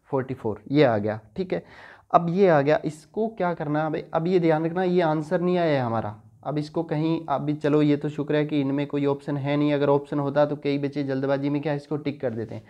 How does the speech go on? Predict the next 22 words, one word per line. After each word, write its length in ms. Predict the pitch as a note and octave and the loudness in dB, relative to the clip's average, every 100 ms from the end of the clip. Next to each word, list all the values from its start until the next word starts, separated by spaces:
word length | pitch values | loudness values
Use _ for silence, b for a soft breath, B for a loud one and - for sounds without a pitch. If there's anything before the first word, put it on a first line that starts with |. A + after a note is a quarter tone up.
| B B B | B B B
क्योंकि 280 | - E3 F#3+ | -4 -2 0
हमने 320 | F3+ C3 D3+ F3+ | 0 2 4 4
निकाला 560 | D3 C#3 D3 D#3+ F3 | 2 0 0 4 4
कुछ 220 | F3+ F#3 - | 2 -2 -4
और 300 | D3 E3 E3+ | 0 2 4
है 60 | |
और 60 | F3 | 4
पूछा 340 | F3+ E3 F3 D#3 | 2 -4 -2 -2
कुछ 220 | D3+ D3 | -2 -2
और 140 | B2+ | 0
है। 80 | A#2+ | -2
तो 160 | B2+ E3 | -4 -6
इसको 420 | F3 - - G3 | -6 -10 -2 0
हम 220 | F3 E3+ E3 | 0 -2 -2
क्या 180 | E3 D#3 | -2 -2
करेंगे, 400 | D3 C#3+ D3+ F3 | -2 -2 -2 -2
वन 300 | C#3+ C3+ C#3 | -4 -2 0
में 220 | D3+ D#3 | 0 0
से 160 | D3+ E3 | -2 -4
माइनस 380 | D3 B2+ C3 C3+ | -2 -2 -4 -6
कर 180 | - G#2 | -8 -8
देंगे, 280 | G#2 G#2 | -6 -8